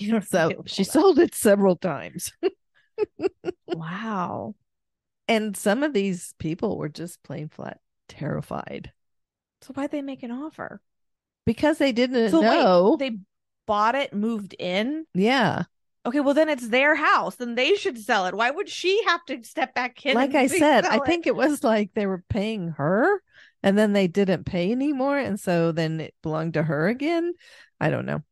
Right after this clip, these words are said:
Speaker 1: <laughs>
Speaker 2: Didn't say anything about realtors, so <laughs> I
Speaker 1: That sounds fishy about that story. <laughs> I know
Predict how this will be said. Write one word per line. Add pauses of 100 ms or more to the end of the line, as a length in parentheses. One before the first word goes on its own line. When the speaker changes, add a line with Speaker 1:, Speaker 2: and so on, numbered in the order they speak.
(140)
Speaker 1:
<laughs>
Speaker 2:
Didn't
say
anything
about
realtors, (100)
so
<laughs>
I (140)
Speaker 1:
That
sounds (440)
fishy
about
that (100)
story.
<laughs> (2000)
I
know